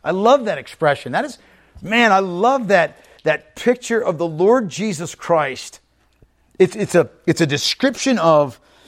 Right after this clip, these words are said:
an expression of divine grit and fortitude, of a fixed, immovable, unshaking, unwavering resolve. How different is Christ from us?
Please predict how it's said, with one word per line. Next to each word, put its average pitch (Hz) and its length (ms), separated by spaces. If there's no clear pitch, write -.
an 151 140
expression - 580
of 147 80
divine 175 540
grit 196 280
and 143 140
fortitude, 143 720
of 156 180
a 143 160
fixed, - 640
immovable, 220 920
unshaking, 240 1000
unwavering 180 1040
resolve. 175 680
How 269 260
different 220 580
is 151 140
Christ 208 480
from 175 200
us? - 480